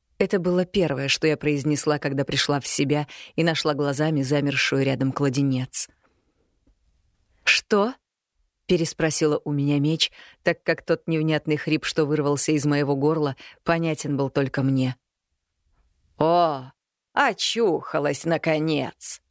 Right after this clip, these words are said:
Тучная женщина поднялась с приставленного к кровати стула и склонилась надо мной. «Как звать тебя, болезная?»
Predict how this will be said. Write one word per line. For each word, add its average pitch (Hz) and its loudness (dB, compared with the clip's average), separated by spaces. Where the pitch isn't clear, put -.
Тучная 156 2
женщина 170 -2
поднялась 160 0
с - -10
приставленного 147 0
к - -12
кровати 147 -2
стула 175 0
и - -4
склонилась 160 0
надо 139 0
мной. 131 0
«Как 262 2
звать 240 2
тебя, 151 -4
болезная?» 160 0